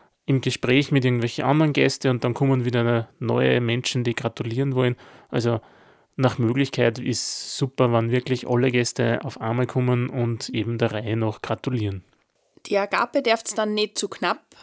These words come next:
Speaker 2: äh, veranschlagen. Ihr wollt ja selber auch ein bisschen was von der Agape haben, von den Brötchen oder von der Torte. Und, ähm, deswegen haben wir zwei Stunden veranschlagt. Wir haben dann auch,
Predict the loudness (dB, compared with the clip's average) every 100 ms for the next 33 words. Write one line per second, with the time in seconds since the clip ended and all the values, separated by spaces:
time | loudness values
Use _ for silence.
0 | -12 -4 0 0 -2 -2 -2 -2 0 2
1 | 2 -2 -2 -2 0 2 2 2 2 0
2 | 0 0 -2 0 0 0 -4 -2 -2 0
3 | -2 0 -4 -2 -2 -4 -6 -6 0 -2
4 | 0 -2 -2 -2 -4 -2 -2 0 2 2
5 | 4 2 2 -2 -16 -16 -18 -10 -4 -2
6 | -2 -4 -4 -2 0 -2 -4 -8 -18 _
7 | _ _ _ _ 0 0 0 -4 -2 -2
8 | 2 4 4 4 0 0 0 -2 -2 2
9 | 4 4 4 4 4 4 2 4 4 2
10 | 4 4